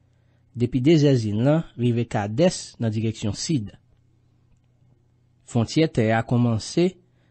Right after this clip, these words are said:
nan prent sid lanmè sale a. Li pase anba pas ak rabim lan, li travèse dezè zin, li moute pou l'al pase anba kadès baneya, li pase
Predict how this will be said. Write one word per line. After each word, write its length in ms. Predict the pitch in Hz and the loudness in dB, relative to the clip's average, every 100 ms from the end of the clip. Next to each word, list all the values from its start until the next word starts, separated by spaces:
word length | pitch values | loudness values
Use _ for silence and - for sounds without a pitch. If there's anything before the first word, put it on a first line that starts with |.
| _ | _
nan 180 | 120 117 | -2 -2
prent 320 | - - 190 | -2 0 0
sid 380 | - - 175 131 | 0 0 0 2
lanmè 300 | 120 110 98 | 0 0 -4
sale 320 | - 135 101 73 | 0 -2 0 -8
a. 100 | - _ _ _ _ _ _ _ _ _ _ _ - | -12 _ _ _ _ _ _ _ _ _ _ _ -4
Li 220 | 123 135 | 0 0
pase 540 | 131 139 139 - 135 - | 2 0 0 -2 -2 0
anba 360 | 170 165 139 135 | 0 2 2 0
pas 380 | - 120 - - | 0 -2 -2 -6
ak 240 | 120 - 139 | -6 -4 0
rabim 420 | 139 117 113 101 | 0 0 -2 -2
lan, 160 | 90 - _ _ _ _ _ _ | -6 -10 _ _ _ _ _ _
li 120 | 135 | -2
travèse 540 | 135 143 135 131 - 127 | 0 2 2 2 0 0
dezè 320 | 135 147 131 127 | 2 2 2 0
zin, 300 | 110 180 196 185 _ _ _ _ - | 2 2 0 -2 _ _ _ _ 0
li 160 | 143 | 2
moute 540 | 160 165 170 - 196 208 - | 4 4 0 4 6 6 4
pou 140 | 151 | 0
l'al 220 | 143 135 135 | 2 2 0
pase 520 | - 131 123 196 190 | 0 -2 0 0 0
anba 460 | - 131 120 123 147 | 2 2 2 2 0
kadès 400 | - 175 131 113 | 2 0 2 0
baneya, 480 | 110 117 123 123 101 - _ _ _ _ _ _ _ _ | 0 0 2 2 -2 -10 _ _ _ _ _ _ _ _
li 160 | 143 123 | -4 -4
pase 380 | 123 127 - 131 | -2 -4 -4 -2